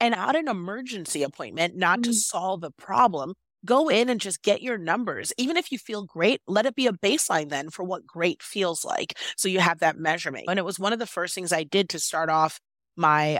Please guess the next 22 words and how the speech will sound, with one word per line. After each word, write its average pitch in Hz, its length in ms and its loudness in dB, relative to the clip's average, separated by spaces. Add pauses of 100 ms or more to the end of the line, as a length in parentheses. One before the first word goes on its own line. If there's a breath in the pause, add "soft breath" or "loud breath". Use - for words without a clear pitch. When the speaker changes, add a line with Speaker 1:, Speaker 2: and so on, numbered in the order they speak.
Speaker 1:
health 202 340 -2
process. - 520 -4
And 185 100 2
I, 202 180 2
I 208 100 2
did 262 180 0
this 302 160 -6
without 190 360 0
goals 190 300 -4
and 165 60 -6
without 165 320 0
pressure. 147 280 -2
I 110 80 4
wasn't 220 280 -2
trying 262 160 2
to 262 60 0
lose 262 260 -2
weight. 269 560 2
I 175 100 2
wasn't 214 300 0
trying 233 300 0
to 226 260 -10